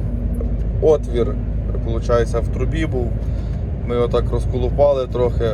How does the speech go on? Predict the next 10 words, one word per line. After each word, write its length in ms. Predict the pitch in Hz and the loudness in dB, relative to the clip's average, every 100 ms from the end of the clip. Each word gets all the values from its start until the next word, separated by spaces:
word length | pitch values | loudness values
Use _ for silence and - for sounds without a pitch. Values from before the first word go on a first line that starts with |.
| 113 110 | -2 -2
вставили 600 | - - 123 120 117 120 | -2 2 2 2 0 -2
туди, 440 | 113 - 120 117 110 104 - | -2 -2 -2 0 0 -2 -4
так 140 | 113 | -4
сказати, 540 | - 123 117 117 113 110 - | -4 -4 0 0 0 0 2
чопіка 380 | 156 151 135 | 2 2 0
такого 340 | 120 120 123 120 | 0 0 0 0
дерев'яного, 680 | 117 120 123 117 113 117 113 | 0 0 2 4 4 0 0
щоб 180 | 120 117 120 - - - | 0 0 0 -2 0 0
менше 360 | 120 117 120 113 | 2 2 0 2
капало. 480 | 117 113 107 110 | 4 2 2 0